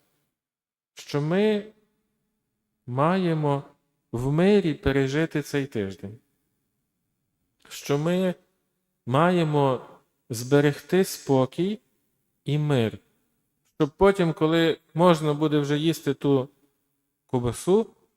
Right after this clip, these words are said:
з паскою, щоб не було якоїсь гіркоти. Бо попересварювалися, бо ще щось там не домили,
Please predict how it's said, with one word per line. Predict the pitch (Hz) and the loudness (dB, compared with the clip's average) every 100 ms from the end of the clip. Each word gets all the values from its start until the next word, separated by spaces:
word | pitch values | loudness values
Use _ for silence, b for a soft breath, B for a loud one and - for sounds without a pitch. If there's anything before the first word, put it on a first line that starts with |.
| _ | _
з | - | -16
паскою, | - 175 175 - 175 175 180 _ _ _ _ _ _ _ _ | -2 -2 -2 -6 -6 -6 -8 _ _ _ _ _ _ _ _
щоб | - 123 | -12 -6
не | 131 131 | -4 -4
було | 139 147 135 | -2 0 0
якоїсь | 131 135 127 104 | -2 -2 -4 -6
гіркоти. | 117 117 - 117 104 95 - _ _ _ _ _ _ _ _ _ _ _ | -10 -8 -8 -6 -6 -6 -12 _ _ _ _ _ _ _ _ _ _ _
Бо | 127 | -8
попересварювалися, | 123 135 127 123 - 156 165 156 147 143 135 - 135 131 _ _ _ _ _ _ _ _ | -4 -2 -2 -6 -2 0 0 0 0 -2 -4 -4 -6 -6 _ _ _ _ _ _ _ _
бо | 120 113 | -8 -6
ще | - 123 | -2 -2
щось | 131 - | -2 -8
там | 120 113 | -8 -6
не | 117 | -6
домили, | 104 117 143 151 139 131 | -6 -6 -4 -4 -6 -10